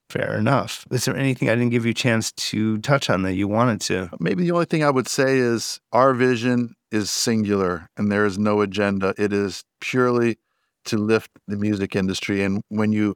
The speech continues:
Speaker 2: get more macro about it, the idea of music and what music means to our society and to our world, we have to make sure that the space is safe and creators are being remunerated properly and equitably. And so for me and for us at the Academy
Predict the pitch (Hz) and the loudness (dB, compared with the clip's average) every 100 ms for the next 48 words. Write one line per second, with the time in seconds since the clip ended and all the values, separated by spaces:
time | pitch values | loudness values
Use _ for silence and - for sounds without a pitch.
0 | _ _ _ - 107 110 117 123 120 110 | _ _ _ -4 -2 0 2 4 2 2
1 | 107 107 - 104 98 95 95 98 - _ | 0 0 0 0 2 4 4 2 -2 _
2 | - 107 107 101 104 117 113 101 90 98 | -10 -2 0 0 0 2 2 2 0 0
3 | 117 123 107 98 101 98 107 107 113 104 | 2 2 0 0 -2 0 0 2 0 -2
4 | 98 104 107 110 - 107 104 104 - - | -2 -2 0 -2 -2 0 2 2 0 -2
5 | 98 98 104 113 113 98 - 101 98 92 | 2 4 2 0 -2 -4 -2 0 0 0
6 | 98 107 110 110 _ _ _ - 107 - | 2 2 2 0 _ _ _ -8 -8 0
7 | 117 117 - 104 104 - 104 98 98 98 | 2 2 0 0 0 0 2 2 2 0
8 | 95 95 - 101 101 - 90 - 123 127 | -2 -8 -2 0 0 -4 -6 -2 0 0
9 | - - _ _ _ _ - 98 95 98 | -2 -18 _ _ _ _ -4 -2 0 -4
10 | - 123 113 107 101 98 104 101 98 101 | -4 2 2 2 2 0 -2 -2 -2 -2
11 | 117 117 113 107 98 135 123 - 120 117 | 0 0 0 -2 0 2 2 2 0 0
12 | 117 - 101 95 - 110 123 127 117 110 | -2 -4 -4 -4 -4 -4 -2 -2 -2 0
13 | 113 117 _ _ - 113 - 127 - 120 | -2 -2 _ _ -8 -6 0 0 0 -2
14 | 131 160 170 170 139 120 127 - 139 135 | 0 2 2 2 0 -2 0 2 2 0
15 | 123 117 - 113 110 104 104 | 0 -2 2 4 4 2 -2